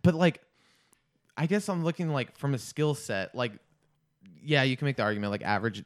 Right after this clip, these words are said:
like, the average person can play golf easier than the average person could play basketball or football. But, like,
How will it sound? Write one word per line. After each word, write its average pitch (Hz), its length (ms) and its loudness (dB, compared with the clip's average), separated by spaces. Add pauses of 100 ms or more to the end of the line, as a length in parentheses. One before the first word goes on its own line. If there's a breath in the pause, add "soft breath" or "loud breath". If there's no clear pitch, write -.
like, 110 220 -4
the 110 60 -2
average 104 400 -2
person 101 320 -6
can 101 160 -10
play 90 160 -6
golf 87 260 -6
easier 95 220 -10
than 95 160 -10
the 98 80 -6
average 95 220 -10
person 90 240 -10
could 101 100 -16
play 87 160 -6
basketball 85 640 -10
or 82 160 -12 (120)
football. - 460 -6 (380 soft breath)
But, 123 80 -4
like, 113 240 -4